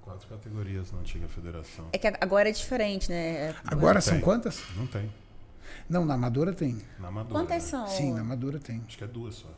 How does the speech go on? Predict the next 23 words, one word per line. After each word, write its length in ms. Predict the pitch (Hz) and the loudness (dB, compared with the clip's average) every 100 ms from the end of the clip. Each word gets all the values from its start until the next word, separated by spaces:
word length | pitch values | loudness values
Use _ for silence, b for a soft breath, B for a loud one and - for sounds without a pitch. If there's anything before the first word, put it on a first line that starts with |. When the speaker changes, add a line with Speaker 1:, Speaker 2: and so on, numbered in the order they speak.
| - - - - - - B B B | -20 -20 -20 -20 -20 -20 B B B
Speaker 3:
Eu 100 | 170 | 0
acho 200 | 180 - | 2 2
que 100 | 220 | 4
lá 240 | 185 185 185 | 6 6 6
também, 220 | 190 202 | 4 4
na 100 | 208 | 2
profissional, 340 | 190 - 180 | 0 2 2
também 200 | 196 233 | 2 0
não 120 | 208 | 2
tinha. 320 | 120 135 147 104 - | 0 -2 -4 -6 -8
Speaker 1:
Não, 220 | 113 92 | -6 -4
na 100 | 85 | -4
profissional 480 | 85 104 - 92 90 | -6 -8 -6 -4 -2
não 120 | 131 | -4
tem 180 | 156 156 | -4 -6
categoria. 420 | 143 143 135 175 | -6 -8 0 4
Speaker 3:
Não, 140 | 180 175 | 6 6
não, 200 | 165 143 | 4 2
não. 60 | |
Nem 440 | 101 104 113 127 180 | 0 0 2 4 4
na 100 | 208 | 4
outra 160 | 208 | 2
federação. 580 | 185 208 208 - 131 143 | 0 2 2 0 -4 -6